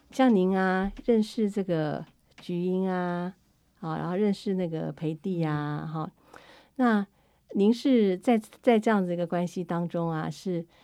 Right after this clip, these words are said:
啊，应该是这样讲，就是说，他们是，啊，做这个工作，做比方说像菊英啊，比方说他就是，哦，就是他做这个协会啊，做什么的。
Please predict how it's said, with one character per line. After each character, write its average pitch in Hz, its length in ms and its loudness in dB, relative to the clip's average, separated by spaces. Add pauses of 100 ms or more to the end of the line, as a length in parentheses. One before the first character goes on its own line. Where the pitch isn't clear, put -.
(220)
啊， 147 420 -6 (180)
应 247 80 -4
该 247 80 6
是 254 80 4
这 220 80 -2
样 190 140 2
讲， - 240 -6
就 196 100 -4
是 185 40 -2
说， 180 240 -2 (720)
他 294 120 0
们 254 140 8
是， 214 460 0 (420)
啊， 165 320 -6 (180)
做 254 300 4
这 208 140 0
个 180 120 4
工 190 300 0
作， 196 380 -2 (340)
做 254 160 6
比 180 100 2
方 160 120 4
说 208 100 -4
像 - 160 0
菊 170 240 -4
英 180 180 2
啊， 175 240 2
比 151 60 -2
方 151 160 0
说 180 80 -4
他 180 140 -4
就 175 100 -8
是， 180 220 -10 (580)
哦， 170 240 2
就 196 140 -2
是 196 140 -4
他 190 180 -4
做 190 220 -2
这 175 120 -2
个 160 380 -2
协 160 220 -4
会 175 240 0
啊， 156 180 -2
做 175 180 -6
什 156 160 -8
么 143 120 -4
的。 156 120 -6